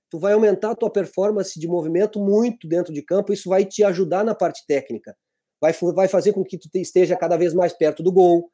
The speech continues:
vai fazer que tu esteja mais vezes próximo do gol, que tu possa driblar os caras, passar por eles e ter força e capacidade pra fazer essa finalização, que tu é um finalizador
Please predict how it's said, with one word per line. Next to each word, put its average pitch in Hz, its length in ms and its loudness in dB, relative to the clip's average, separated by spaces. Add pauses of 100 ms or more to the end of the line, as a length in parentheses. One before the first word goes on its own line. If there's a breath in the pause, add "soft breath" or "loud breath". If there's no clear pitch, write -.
(380)
vai 180 120 0
fazer 185 280 2
que 208 80 -14
tu 196 80 -6
esteja 180 340 -2
mais 190 420 0
vezes 185 420 4
próximo 165 340 -4
do 185 100 -6
gol, 175 320 0 (360)
que 202 120 -8
tu 196 100 -6
possa 196 300 0
driblar 190 360 4
os 190 140 0
caras, 175 460 0
passar 202 360 -2
por 196 180 -2
eles 180 400 2 (360)
e 180 80 -6
ter 202 220 2
força 196 600 2 (220)
e 170 80 -14
capacidade 180 640 -4
pra 196 140 -6
fazer 175 320 -2
essa 196 180 -4
finalização, 175 540 -2
que 175 100 -10
tu 180 120 0
é 185 40 4
um 185 60 2
finalizador 175 800 0